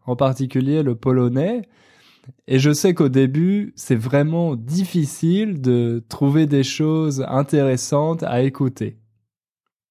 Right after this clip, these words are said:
Dans les méthodes traditionnelles, on trouve souvent des histoires ennuyeuses parce que les professeurs qui écrivent ces livres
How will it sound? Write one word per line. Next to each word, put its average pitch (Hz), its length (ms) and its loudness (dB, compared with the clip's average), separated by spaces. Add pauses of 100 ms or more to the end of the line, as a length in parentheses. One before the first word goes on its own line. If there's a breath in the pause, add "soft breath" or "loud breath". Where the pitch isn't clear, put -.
(220)
Dans 117 160 0
les 120 80 4
méthodes 156 340 2
traditionnelles, 143 920 0 (480 soft breath)
on 135 60 0
trouve 143 240 0
souvent 160 400 2
des 135 320 0
histoires 151 840 -2 (180)
ennuyeuses 151 1000 2 (580 soft breath)
parce 147 180 -2
que 208 80 2
les 180 160 4
professeurs 165 720 0
qui 123 600 0
écrivent 160 380 0
ces 135 220 0
livres 143 720 0